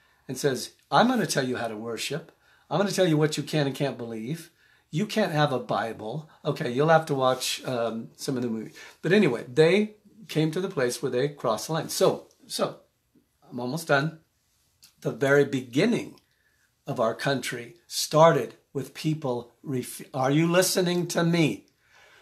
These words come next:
Refusing to obey their governmental authority. Your country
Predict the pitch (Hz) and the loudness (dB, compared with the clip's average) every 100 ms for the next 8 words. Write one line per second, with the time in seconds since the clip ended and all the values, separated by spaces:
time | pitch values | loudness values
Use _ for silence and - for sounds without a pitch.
0 | _ - 131 123 - 156 208 160 123 110 | _ -4 -2 -2 -4 2 4 4 0 -4
1 | - _ _ - 143 143 127 - 151 147 | -10 _ _ -2 0 0 -4 2 4 6
2 | 107 101 - _ _ - 131 120 117 110 | 4 -4 -12 _ _ -8 -2 -2 -2 6
3 | 151 151 165 151 135 120 - 113 110 - | 6 6 4 2 2 -2 -4 -6 -6 -12
4 | _ _ 113 - - 113 104 98 - 131 | _ _ -10 -10 -8 -8 -6 -10 -14 -16
5 | - _ _ _ _ _ _ _ _ - | -18 _ _ _ _ _ _ _ _ -8
6 | 135 160 220 214 - 247 220 - 104 101 | 4 8 8 6 2 2 2 -2 -6 -8